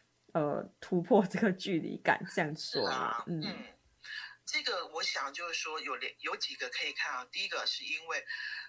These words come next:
Speaker 2: 呃，她婆家允不允许她讲越南语？
Speaker 1: 哎，对，
Speaker 2: 对不对？
Speaker 1: 他们也不，
Speaker 2: 哦。
Speaker 1: 不太会听懂，对。
Speaker 2: 对，对，嗯，有，有可能有些人不太喜欢她讲越南语，感觉这样会凸显她是，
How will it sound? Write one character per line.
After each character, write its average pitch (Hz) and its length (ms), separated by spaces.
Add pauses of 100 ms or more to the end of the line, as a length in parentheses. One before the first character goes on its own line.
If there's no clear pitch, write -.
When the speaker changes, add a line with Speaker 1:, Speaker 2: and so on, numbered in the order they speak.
(440)
Speaker 2:
呃， - 400
她 - 200
婆 - 220
家 - 180
允 - 180
不 - 160
允 - 140
许 - 180
她 120 260
讲 - 260
越 - 160
南 - 180
语？ - 60 (880)
Speaker 1:
哎， 160 80
对， - 280 (220)
Speaker 2:
对 - 80
不 - 80
对？ - 140
Speaker 1:
他 214 100
们 196 180
也 147 120
不， - 60
Speaker 2:
哦。 - 360 (100)
Speaker 1:
不 160 120
太 208 180
会 180 60
听 147 400
懂， - 120 (200)
对。 - 160
Speaker 2:
对， - 160
对， - 240 (420)
嗯， 175 160 (120)
有， 202 260
有 214 160
可 - 160
能 156 100
有 160 160
些 185 180
人 151 200
不 - 120
太 - 220
喜 - 220
欢 135 240
她 135 200
讲 135 220
越 139 140
南 113 240
语， 117 160
感 113 160
觉 123 120
这 165 140
样 156 80
会 151 140
凸 - 200
显 - 220
她 123 180
是， - 480